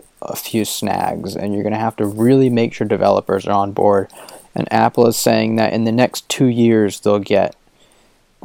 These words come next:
every laptop. I'm not sure about desktop, but I know every laptop, they're saying, in the next two years will be an arm processor.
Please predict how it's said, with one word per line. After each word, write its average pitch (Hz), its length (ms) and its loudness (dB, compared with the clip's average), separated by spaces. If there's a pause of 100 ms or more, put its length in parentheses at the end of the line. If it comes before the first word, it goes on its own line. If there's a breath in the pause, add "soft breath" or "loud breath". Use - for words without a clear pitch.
(140)
every 123 300 4
laptop. 107 840 2 (800)
I'm 117 80 0
not 117 160 2
sure 135 100 0
about 113 160 4
desktop, - 540 0
but 110 80 -2
I 101 60 0
know 104 160 -2
every 117 260 -2
laptop, 113 640 -2
they're 107 100 -2
saying, 104 280 -6
in 104 80 -6
the 104 80 -4
next - 240 -8
two 127 160 -4
years 117 340 0
will 107 80 0
be 104 160 -4
an 98 80 -4
arm 104 280 -6
processor. - 680 -8